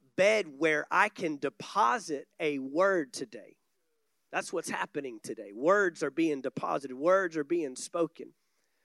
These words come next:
But the container, that soil, your heart this morning, is what determines the results, is what determines what happens from that word that is spoken. Matthew chapter thirteen, we had seed that's sown on the wayside,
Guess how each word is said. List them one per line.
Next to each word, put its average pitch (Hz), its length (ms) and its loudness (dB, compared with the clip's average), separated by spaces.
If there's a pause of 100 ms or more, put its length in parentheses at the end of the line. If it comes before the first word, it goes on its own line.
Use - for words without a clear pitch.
(400)
But 170 240 2 (160)
the 160 120 4
container, 165 760 -4
that 139 220 -6
soil, 220 600 2
your 185 240 2
heart - 440 -2
this 156 260 -10
morning, 127 380 -6 (560)
is 165 200 -2
what 196 220 2
determines 190 560 -2
the 165 160 0
results, 165 840 -4 (380)
is 156 160 -8
what 180 220 0
determines 180 580 -2
what 180 220 -4
happens 185 480 -4
from 220 300 -4
that 156 200 -2
word 147 300 2
that 156 160 0
is 165 100 -6
spoken. 220 460 -6
Matthew 185 340 -2
chapter 175 300 -6
thirteen, 185 440 -4
we 165 140 -2
had 160 200 -2 (840)
seed 156 400 -6
that's 165 220 -4
sown 175 440 0
on 175 200 0
the 160 100 2
wayside, 196 800 0